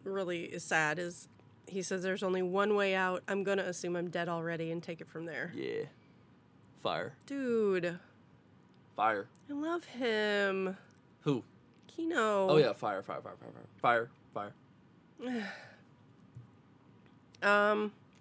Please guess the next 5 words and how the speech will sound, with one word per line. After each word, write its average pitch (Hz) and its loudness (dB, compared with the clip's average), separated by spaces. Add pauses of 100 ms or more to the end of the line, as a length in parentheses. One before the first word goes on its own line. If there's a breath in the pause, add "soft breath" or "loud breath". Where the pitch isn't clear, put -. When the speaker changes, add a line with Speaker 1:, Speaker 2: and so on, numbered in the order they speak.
(1120 soft breath)
Speaker 1:
just 240 6
a 247 4
quick 240 2
mention 226 6
of 185 0